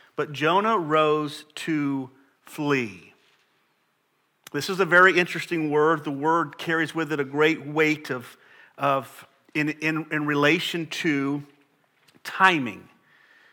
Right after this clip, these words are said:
It, it really reflects not so much on what Jonah is doing as much as it does on the timing of what Jonah is doing.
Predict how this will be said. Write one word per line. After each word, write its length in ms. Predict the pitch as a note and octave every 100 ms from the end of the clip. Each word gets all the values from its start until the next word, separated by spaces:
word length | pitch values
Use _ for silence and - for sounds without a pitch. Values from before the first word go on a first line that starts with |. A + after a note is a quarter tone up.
| -
It, 140 | -
it 180 | D3 D#3
really 360 | C#3+ F3 G3+ A3+
reflects 580 | G#3 - E3 D#3+ -
not 300 | D#3 E3+ A3
so 220 | - G#3 F3+
much 340 | D#3+ E3 -
on 480 | D#3 D#3 D3 C#3+ C#3+
what 360 | D3+ G#3 - D3
Jonah 340 | C#3+ C#3+ C3+
is 220 | C#3 C3+
doing 460 | B2 B2+ A#2+ C3+ D#3
as 160 | C#3+ -
much 160 | D3+
as 100 | D#3
it 140 | D#3+ C#3+
does 240 | C#3+ C#3+ -
on 300 | C#3 C3+ C3+ - -
the 100 | D3+
timing 600 | D3 - F#3 F#3 D#3+ C3
of 100 | B2+
what 200 | B2 A#2
Jonah 300 | B2 B2 A#2
is 140 | A2 -
doing. 460 | A#2 A2 A2+ A#2